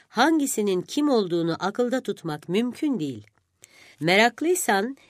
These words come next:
elinde kalem kağıtla gezeceksin ve durmadan not alacaksın. Şu kimin heykeli, bu kimin heykeli diye sor sor bitmiyor vallahi. Bir ara, "Yahu gözünü sevdiğimin İstanbul'u." diyorum.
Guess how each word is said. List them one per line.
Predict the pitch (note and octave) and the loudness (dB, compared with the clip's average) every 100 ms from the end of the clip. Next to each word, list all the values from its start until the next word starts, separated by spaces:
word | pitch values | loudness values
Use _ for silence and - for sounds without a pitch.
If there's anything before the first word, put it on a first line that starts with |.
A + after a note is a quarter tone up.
| _ | _
elinde | G3 A3+ C4+ D#4 | 2 4 4 0
kalem | - G#3+ A#3+ A3+ | 0 2 2 0
kağıtla | G#3+ G3 G#3 D#3+ | 0 0 0 -4
gezeceksin | C#3 D3 C#3 B2+ C#3 - D4 C#4 | -4 -4 -4 -8 -8 -8 -4 0
ve | F#3+ D3 | -2 0
durmadan | C4+ D#4 G3 F3 A#3 B3 | 0 2 2 0 -2 0
not | F#3 F#3 | -2 -2
alacaksın. | D#3 C#3 C3 B2 - A2 G#2+ _ _ | -4 -6 -10 -10 -10 -10 -14 _ _
Şu | - C#4 | -4 -4
kimin | C4+ A3+ G3+ | -2 -2 0
heykeli, | D#3+ D3+ D3 C#3 G#3 _ - | 0 -2 -4 -4 -6 _ -10
bu | A3 | -8
kimin | A3 A3 F#3 | -4 -2 0
heykeli | D#3+ - C#3+ C#3+ | -2 -4 -6 -6
diye | C3+ D#3+ A#3+ | -6 -4 -6
sor | A#3 - C#4+ | -4 2 2
sor | A#3 A#3+ G#3+ | 2 -2 -2
bitmiyor | F3+ - D3+ C#3 | -6 -6 -8 -6
vallahi. | C3 B2+ B2+ B2 A#2 _ _ _ _ - | -8 -8 -10 -12 -14 _ _ _ _ -16
Bir | F3 C4+ | -4 0
ara, | C4 G#3 D#3 _ _ F3 | 2 2 0 _ _ 2
"Yahu | A3 A#3+ G#3+ G3+ D3+ | 6 6 4 -2 2
gözünü | A3 A3 A#3 A#3+ | 4 4 2 0
sevdiğimin | A3 G#3+ F#3+ E3 F#3+ F3+ F3 | 2 2 2 0 0 2 0
İstanbul'u." | D#3+ - E3+ E3 D#3 D#3 D3 | -2 -2 0 0 -2 -4 -4
diyorum. | D3+ D#3 D3 C3 | -2 -2 -4 -8